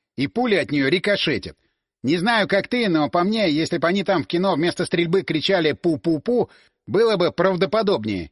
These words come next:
киношники хреновы. Че ты на магазин-то при перезарядке смотришь? Такие вещи на автомате надо делать, не глядя,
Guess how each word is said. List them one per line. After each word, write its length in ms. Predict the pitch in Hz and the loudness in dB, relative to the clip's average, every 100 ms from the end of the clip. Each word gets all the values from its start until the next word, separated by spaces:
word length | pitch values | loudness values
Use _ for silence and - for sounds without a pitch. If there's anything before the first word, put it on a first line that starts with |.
| - | -8
киношники 580 | 170 185 180 - 120 117 | -4 -2 -2 -2 -6 -6
хреновы. 560 | - 139 117 90 71 _ _ _ _ _ _ | -6 -4 -4 -6 -10 _ _ _ _ _ _
Че 360 | - - 185 233 | -8 -4 -2 -2
ты 100 | 208 | -2
на 120 | 208 | -2
магазин-то 640 | 202 190 196 226 220 196 - | 0 0 0 0 0 0 0
при 180 | 175 | 0
перезарядке 640 | - 185 175 196 175 - 170 | 0 0 2 2 2 -2 -4
смотришь? 480 | 180 156 107 85 - _ - | 0 -2 -2 -10 -12 _ -6
Такие 340 | 135 220 233 | -4 -2 -2
вещи 240 | 220 - | 0 0
на 140 | 214 202 | 0 0
автомате 440 | - 226 226 196 | 0 0 0 0
надо 220 | 175 156 | 0 0
делать, 280 | 156 156 131 | 0 0 0
не 120 | 170 180 | -2 0
глядя, 480 | 214 202 107 92 | 2 2 0 -4